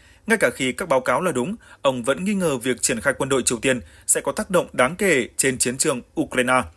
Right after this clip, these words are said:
Trước đó, thông tin về việc Triều Tiên có thể điều bốn lữ đoàn công binh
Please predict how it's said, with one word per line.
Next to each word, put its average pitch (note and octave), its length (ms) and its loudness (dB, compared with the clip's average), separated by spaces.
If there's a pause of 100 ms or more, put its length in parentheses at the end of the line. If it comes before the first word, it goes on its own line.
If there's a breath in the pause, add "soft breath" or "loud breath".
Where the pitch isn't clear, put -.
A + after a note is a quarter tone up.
(540 soft breath)
Trước G3 160 0
đó, D3 280 4 (240 soft breath)
thông C#3+ 160 0
tin C3 200 0
về B2 120 0
việc A#2+ 260 0
Triều B2 160 0
Tiên B2+ 220 -2
có C3 120 2
thể B2+ 300 2 (100)
điều B2 360 2
bốn C3 180 0
lữ G#3+ 80 -4
đoàn F3 220 0
công C3+ 180 -2
binh C3+ 180 2